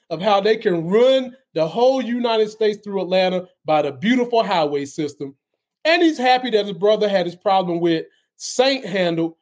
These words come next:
without him having to get his hands dirty. Meech is going to the club to handle his business, and Glock's crew will not let his ass through.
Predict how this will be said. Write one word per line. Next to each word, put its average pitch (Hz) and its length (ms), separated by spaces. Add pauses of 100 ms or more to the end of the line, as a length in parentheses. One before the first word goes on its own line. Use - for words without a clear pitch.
(140)
without 190 360
him 208 160
having 180 240
to 160 60
get 156 120
his 143 120
hands 147 300
dirty. 117 380 (1080)
Meech 254 320
is 220 120
going 233 300
to 226 100
the 170 80
club 240 640 (240)
to 165 80
handle 202 300
his 170 140
business, 220 520 (480)
and 160 260
Glock's 247 400
crew 240 520 (160)
will 240 240
not 233 260
let 190 160
his 180 160
ass 160 340
through. 127 300